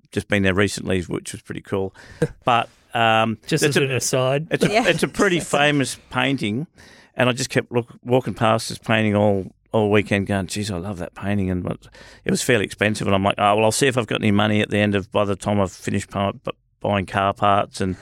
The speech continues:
Speaker 3: <laughs>
Speaker 1: it was still there at the end of the, at the end of the weekend. And I'm like, "No, I'm gonna buy that." There was something about it, you know, I just had to have it. So then, uh, we were looking at a, another, another premise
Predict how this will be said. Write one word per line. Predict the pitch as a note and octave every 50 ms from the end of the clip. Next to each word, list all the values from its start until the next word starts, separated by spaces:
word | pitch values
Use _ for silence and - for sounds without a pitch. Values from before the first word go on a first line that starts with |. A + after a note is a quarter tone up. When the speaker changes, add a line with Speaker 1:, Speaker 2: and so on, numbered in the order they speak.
| - -
Speaker 3:
<laughs> | B3 - - D#4 D#4+ - - -
Speaker 1:
it | - C3
was | B2+ C3+ -
still | - - E3+ D#3+ D3
there | C3+ C3 C3 B2+
at | B2 G#2
the | A2+ A2+
end | A2+ A2+ A2+
of | A2 G2+
the, | G#2+ G#2+ G#2 G2+ G#2 G#2
at | - G#2 -
the | G2 G#2+
end | G#2+ G#2
of | G#2
the | G#2
weekend. | G2+ G#2 G#2+ G2 - A#2 G#2+ G2+
And | G#2
I'm | G2+ G2+
like, | G2+ - - -
"No, | G2+ G#2 F#2+
I'm | - G#2+
gonna | A2 G#2+ G2
buy | - G2 G2 G2+ G2+
that." | F#2+ G2 F#2
There | - G#2+
was | G2+
something | - C3 A#2+ A2+ G#2+
about | G2 F2+ G2 G#2 G2+ G2
it, | G2 -
you | - G2+
know, | G2 G2
I | G2
just | F#2+ F#2+ -
had | - - -
to | F#2+ F#2
have | G2 G2+ G2
it. | G#2+ - - _ _ _ - - - - - - - - - _
So | - - B2 A#2+ A#2+
then, | A#2 B2 B2 B2 B2 B2 B2 - - -
uh, | - A#2 A#2 G#2+ G#2 G#2 G#2 G2+ G2 F#2+ - -
we | C3+ B2+ D3 D#3+
were | D3+ C#3+
looking | C3 B2+ B2+ - - A#2 A2+ A2+
at | - - -
a, | - G#2+ - - - - A2+
another, | A2 A2 A2+ A#2 A2 A2 G#2 F#2 F#2+ - _ _
another | - G#2+ A2 G#2+ G2+ G2
premise | - - A#2 A2+ A#2 A#2 - - - -